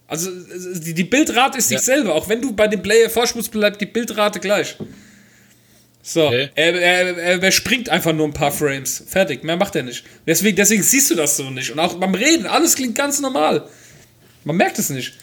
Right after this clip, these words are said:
Speaker 1: Muss mal probieren, ähm, äh, Christoph. Lad dir mal den V-L-C-Player runter, lad dir irgendein Video rein und stell mal auf eins Komma zwei fünf. Du wirst keinen Unterschied merken, außer dass die Leute sich vielleicht ein bisschen schneller <laughs> bewegen.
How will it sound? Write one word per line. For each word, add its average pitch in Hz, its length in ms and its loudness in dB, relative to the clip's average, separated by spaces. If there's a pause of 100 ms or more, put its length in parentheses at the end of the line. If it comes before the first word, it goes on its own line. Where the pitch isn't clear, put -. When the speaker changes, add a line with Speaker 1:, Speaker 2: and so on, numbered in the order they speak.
(260)
Speaker 1:
Muss 214 140 2
mal 285 120 6
probieren, 226 360 2
ähm, 170 400 0
äh, 165 120 4
Christoph. 165 360 0
Lad 196 200 2
dir 262 60 -2
mal 247 120 2
den 208 100 0
V-L-C-Player 247 880 2
runter, 233 300 2
lad 220 200 2
dir 220 60 -2
irgendein 233 220 -4
Video 226 180 0
rein 208 220 2
und 202 100 -4
stell 220 180 2
mal 214 120 6
auf 196 80 -2
eins 208 220 2
Komma 202 200 2
zwei 196 160 -4
fünf. 196 200 -4
Du 165 120 -2
wirst 214 280 0
keinen 262 200 2
Unterschied 220 320 0
merken, 190 240 4
außer 196 240 4
dass 190 180 0
die 185 60 -6
Leute 202 240 2
sich 185 120 -4
vielleicht 185 400 0
ein - 420 -20
bisschen 214 240 2
schneller 208 320 4
<laughs> - 20 2
bewegen. 165 600 0